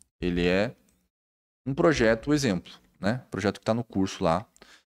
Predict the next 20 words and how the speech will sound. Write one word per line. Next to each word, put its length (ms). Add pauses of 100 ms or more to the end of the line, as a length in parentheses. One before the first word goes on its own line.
(300)
E 80
se 100
vocês 300
forem 240
ver 180
os 140
exercícios 600
que 80
a 20
gente 220
coloca 380
lá 80
no 100
curso 220
da 80
Lura, 300
vocês 180
vão 120
ver 140
que, 260